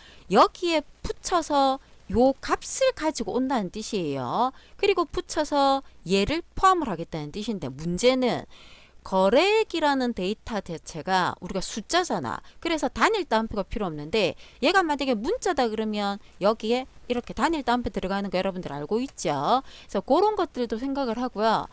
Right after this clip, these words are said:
두 번째, 요렇게 만약에 적으면 얘는 앞뒤로 요 뭐라 그래야 됩니까?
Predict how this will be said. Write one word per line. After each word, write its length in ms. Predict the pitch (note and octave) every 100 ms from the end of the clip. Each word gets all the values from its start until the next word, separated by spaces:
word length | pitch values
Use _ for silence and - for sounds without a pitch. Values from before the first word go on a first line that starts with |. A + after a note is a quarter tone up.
| - -
두 120 | A3+
번째, 640 | C4 C4+ C4 - G#3 - - - - - - - - G3
요렇게 520 | F4 C5+ C#5+ - F#4
만약에 400 | A3 D#3+ F#3+ G3
적으면 560 | F#3 D#3+ D#3+ G#3 E3+ - - - - F#3
얘는 400 | D4+ C5 A4+ D4+ -
앞뒤로 880 | - - - B3 A#3+ A#3+ A#3 A#3+ - - - G3+
요 640 | G3+ G3+ G3 G3 G3 G3 - -
뭐라 220 | E3+ F3
그래야 160 | F3 F3
됩니까? 440 | F3 D#3+ D3+ D#3